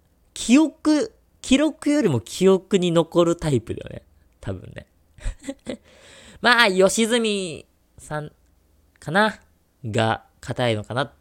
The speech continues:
て思います。優勝予想はね。これそうだ。だからさ、アールワングランプリ来週のす-、も-、えー、土曜日じゃん。三月九日。せっかくだからさ、アールワン終わっ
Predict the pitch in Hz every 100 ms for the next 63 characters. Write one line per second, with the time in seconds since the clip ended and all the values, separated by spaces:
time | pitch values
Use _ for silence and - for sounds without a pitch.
0 | _ _ - - _ 123 98 92 - -
1 | 107 - - - - _ - _ _ _
2 | _ _ _ _ _ _ _ _ _ _
3 | _ 180 - 320 143 113 - - 147 135
4 | 143 120 110 - _ _ _ _ _ _
5 | _ _ - 302 349 339 339 339 320 285
6 | 285 262 131 117 135 139 - 156 139 135
7 | - - - - 151 160 147 131 117 127
8 | 151 107 - 110 117 107 98 - - -
9 | - - - _ _ - - - 480 -
10 | - 101 - 104 - _ _ - 262 302
11 | 320 359 214 185 285